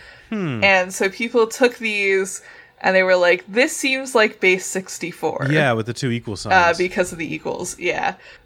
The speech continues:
Speaker 2: Um, and they found that it was Base sixty-four for the word serpent. And using serpent as the name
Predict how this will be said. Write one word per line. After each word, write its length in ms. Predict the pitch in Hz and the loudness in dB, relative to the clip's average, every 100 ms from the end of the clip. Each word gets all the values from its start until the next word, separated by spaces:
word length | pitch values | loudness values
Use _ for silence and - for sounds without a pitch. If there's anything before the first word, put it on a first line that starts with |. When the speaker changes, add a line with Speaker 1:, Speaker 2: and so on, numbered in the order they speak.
| _ 190 | _ 2
Speaker 2:
Um, 580 | 190 185 185 180 202 - _ _ _ _ | 6 6 4 0 -8 -12 _ _ _ _
and 160 | 208 202 | 0 2
they 100 | 214 | 2
found 480 | 220 214 220 254 262 | 2 4 4 2 2
that 220 | 233 208 | 2 4
it 80 | 190 | 2
was 160 | 208 | -2
Base 280 | 190 190 254 | 0 2 2
sixty-four 680 | - 277 - 269 - 190 190 | -2 -2 -2 -2 2 4 4
for 180 | - 226 | 2 4
the 100 | 233 | 4
word 360 | 214 175 180 185 | 2 2 2 0
serpent. 920 | - - 392 381 - - - - - - _ _ - | -6 0 0 2 0 0 -4 -14 -18 -20 _ _ 0
And 360 | 185 180 180 - | 0 2 -6 -10
using 560 | 185 202 247 277 254 | -8 -2 0 0 -2
serpent 640 | 247 - 240 262 262 185 180 - | -4 0 0 2 2 2 0 0
as 360 | 185 180 185 | 2 2 0
the 140 | 208 196 | -4 0
name 380 | 196 190 185 | 2 2 2